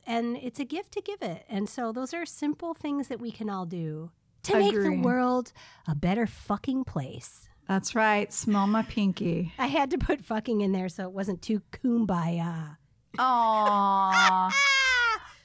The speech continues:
Speaker 2: That's all right. You can be kumbaya now and again.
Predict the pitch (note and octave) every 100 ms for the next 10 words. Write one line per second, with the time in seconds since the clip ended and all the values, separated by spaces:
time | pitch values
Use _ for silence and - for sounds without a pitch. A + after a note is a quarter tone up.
0 | _ _ C4+ B3 - G#3 F#3 G#3 C4+ F4+
1 | A#3+ A#3 - G3+ F3+ F3 E3+ E3+ D#3 D#3+
2 | F3 E3+ E3 E3 F3 F#3 F#3 F#3 F#3 G#3+